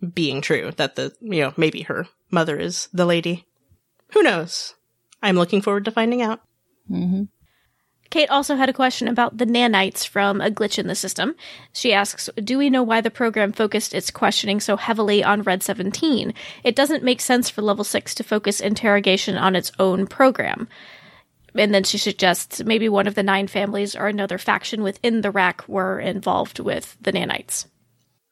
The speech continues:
Speaker 1: Yeah, that ship very pointedly was not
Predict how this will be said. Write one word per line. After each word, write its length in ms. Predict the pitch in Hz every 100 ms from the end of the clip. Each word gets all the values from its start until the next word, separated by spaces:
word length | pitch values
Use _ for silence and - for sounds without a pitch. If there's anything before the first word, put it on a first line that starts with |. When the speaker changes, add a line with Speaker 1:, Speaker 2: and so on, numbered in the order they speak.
| _ _ _
Speaker 1:
Yeah, 280 | 240 254 240
that 420 | 240 233 233 -
ship 460 | - - 262 330 - - -
very 520 | 190 180 226 262 254
pointedly 760 | - - 233 247 202 196 190 180
was 320 | 175 170 180
not 920 | 180 180 180 180 180 175 - - -